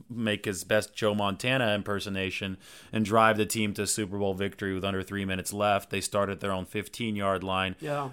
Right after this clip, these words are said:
Speaker 1: But instead of, uh, driving them eighty-five yards, which is what they would have needed, he only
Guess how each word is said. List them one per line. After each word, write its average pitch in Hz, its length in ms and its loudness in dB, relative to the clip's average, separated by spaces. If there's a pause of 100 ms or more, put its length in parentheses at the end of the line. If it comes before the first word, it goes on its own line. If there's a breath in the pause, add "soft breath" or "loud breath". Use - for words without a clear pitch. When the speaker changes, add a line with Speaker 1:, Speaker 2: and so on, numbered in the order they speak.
Speaker 1:
But 110 200 4
instead 113 340 2
of, 107 160 4
uh, 104 140 6
driving 107 420 4
them 104 140 2
eighty-five 107 520 4
yards, 110 380 4
which 95 120 -10
is 95 120 -4
what 98 140 -6
they 104 100 0
would 98 140 -2
have 87 100 -4
needed, 101 320 2
he 98 140 -2
only 92 360 -4